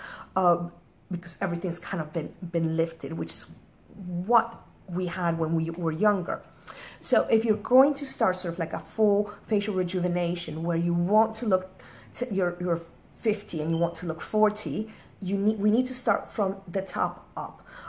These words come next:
Uh, I very rarely, if someone comes to me and say, "Oh, I, I,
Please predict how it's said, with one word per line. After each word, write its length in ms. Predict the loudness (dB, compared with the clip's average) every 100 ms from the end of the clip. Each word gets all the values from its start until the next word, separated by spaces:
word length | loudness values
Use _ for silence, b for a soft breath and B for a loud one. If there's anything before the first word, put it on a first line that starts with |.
| B
Uh, 240 | 6 8 8 2 -12 -20 -20 -20 -20 -20 -20 -20 -20 -20 0
I 300 | 6 8 8
very 520 | 4 2 4 8 8 8
rarely, 720 | 8 8 8 6 2 -2 -6
if 100 | -2
someone 260 | 0 -2
comes 280 | -2 -2 -2
to 80 | -4
me 80 | -4
and 100 | -2
say, 140 | 0
"Oh, 160 | 2 4 4
I, 20 |
I, 160 | 2